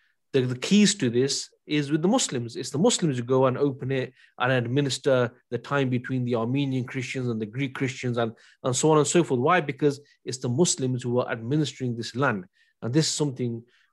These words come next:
which cannot be taken away. And, and one last point I wanna mention and get your thoughts on as well is that, um, I think, uh, Brother Nazir touched upon it, that at the moment, this, uh, conflict, if you can call it that, is seen between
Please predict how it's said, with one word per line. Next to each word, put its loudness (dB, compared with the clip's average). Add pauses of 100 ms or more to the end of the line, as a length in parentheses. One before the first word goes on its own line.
which -4
cannot 2
be 0
taken -4
away. 0
And, -2
and 0
one 2
last -2
point 2
I 0
wanna 0
mention -4
and -6 (260)
get 0
your 2
thoughts 0
on -2
as -4
well 2 (220)
is -6
that, -2 (920)
um, 0
I -2
think, -2 (140)
uh, -2
Brother 0
Nazir 0
touched -6
upon -6
it, -4
that -4
at -4
the -2
moment, 0
this, -2 (340)
uh, -2 (300)
conflict, 0
if -16
you -14
can -14
call 4
it 2
that, 0 (280)
is -2
seen -4
between -6